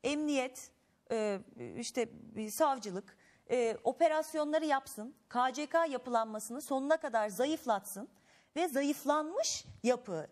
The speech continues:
iyice zayıfladıktan sonra silahları bırakmak için de, e, mit istihbarat örgütü masaya otursun. İşte zaten düğüm burada kopuyor. Çünkü savcılık ve emniyet perspektifi hayır diyorlar. Diyorlar ki,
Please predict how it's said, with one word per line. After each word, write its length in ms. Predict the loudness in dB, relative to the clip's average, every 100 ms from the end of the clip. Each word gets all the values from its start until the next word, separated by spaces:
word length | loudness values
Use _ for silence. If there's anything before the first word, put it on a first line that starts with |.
| _ 0
iyice 320 | 0 2 0
zayıfladıktan 800 | 0 -2 -2 -4 -4 -2 -2 -2
sonra 420 | -4 -2 -2 -4 -6 _
silahları 580 | -10 2 4 4 -2 2
bırakmak 440 | 2 2 -2 -8
için 280 | -6 -8 -4
de, 140 | -4 -6 -12 _ _ -2
e, 240 | 0 0
mit 460 | 0 -2 -2 -8 -14 _
istihbarat 680 | -4 -2 2 4 4 2 0
örgütü 440 | -2 -2 -4 -6 -6 _ _
masaya 380 | 2 2 0 0
otursun. 400 | -2 -10 -14 -16 _ _ _ _ _ -6
İşte 240 | -4 0
zaten 440 | 2 2 0 -4 -4 -16 -6
düğüm 320 | 2 2 4
burada 260 | 2 2 0
kopuyor. 440 | -2 -6 -4 -4 -6
Çünkü 320 | -6 -6 -4
savcılık 500 | -2 0 0 -2 -6
ve 60 | -4
emniyet 440 | -4 -2 -4 -2
perspektifi 720 | 0 0 -2 -8 -8 -10 -8 -10 -12 -20 _ _ 2
hayır 400 | 2 4 -4 -6
diyorlar. 440 | -4 -4 -8 -12 _ _ 0
Diyorlar 480 | 2 4 0 -4
ki, 200 | -6 -6